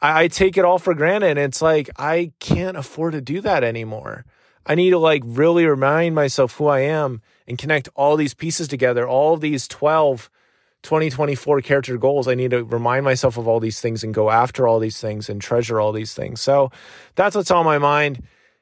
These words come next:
is that I really need to let God help me with this instead of stressing out about things. I've done that plenty. I really have, but I'm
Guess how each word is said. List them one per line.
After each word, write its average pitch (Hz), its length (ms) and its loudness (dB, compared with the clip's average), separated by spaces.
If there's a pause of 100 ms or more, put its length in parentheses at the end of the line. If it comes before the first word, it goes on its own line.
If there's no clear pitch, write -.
(220)
is 143 360 2
that 135 200 0
I 127 120 2
really 143 580 0
need 135 340 -6
to 120 600 -4 (480)
let 131 320 0
God 131 260 2
help 131 180 0
me 131 140 -6
with 117 200 -4
this 120 500 0 (960)
instead 127 720 0
of 131 560 2
stressing 127 560 -2
out 147 200 2
about 117 280 -2
things. 113 500 -10
I've 131 200 0
done 143 200 0
that 147 300 -2
plenty. 131 640 -4 (100)
I 120 60 -4
really 151 400 2
have, 135 480 0 (320)
but 127 120 2
I'm 139 380 0